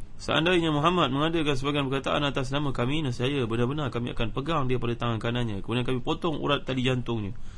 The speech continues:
Maka sekali-kali tidak ada seorang pun dengan kamu yang dapat menghalang kami daripada pemotongan urat nadi itu. Dulu kita dah bincang hari ini surah Al-Haqqah. Nabi tidak akan memandai-mandai mengadakan sesuatu, tapi ini bagi menegaskan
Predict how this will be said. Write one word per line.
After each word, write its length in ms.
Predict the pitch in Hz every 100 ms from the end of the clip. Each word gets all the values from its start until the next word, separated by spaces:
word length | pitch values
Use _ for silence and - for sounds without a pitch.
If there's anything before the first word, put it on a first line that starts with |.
| - - - - -
Maka 160 | 107
sekali-kali 480 | - 139 156 170 165
tidak 160 | 156 147
ada 80 | 143
seorang 320 | 156 185 160
pun 80 | 156
dengan 240 | 151 151
kamu 240 | 156 156
yang 160 | 143 147
dapat 80 | 147 131
menghalang 320 | 139 196 156
kami 320 | 151 156 143
daripada 400 | 135 131 175 233 - -
pemotongan 560 | - 120 123 135 131 120
urat 240 | 117 117
nadi 320 | 113 104 101 -
itu. 80 | 98 -
Dulu 80 | 135
kita 240 | 131 131
dah 80 | 135
bincang 320 | 147 175 180
hari 80 | 185
ini 160 | 170 156
surah 240 | 165 160
Al-Haqqah. 560 | 180 - 110 - - - - - - - - - -
Nabi 320 | 107 120 185
tidak 320 | 151 123 101
akan 240 | 135 185 190 -
memandai-mandai 640 | 107 104 107 104 104 120 117
mengadakan 400 | 110 107 107 101
sesuatu, 400 | - 127 120 104
tapi 320 | 110 135 123
ini 240 | 131 120
bagi 240 | 113 117 117
menegaskan 880 | 110 110 101 139 240 - - 110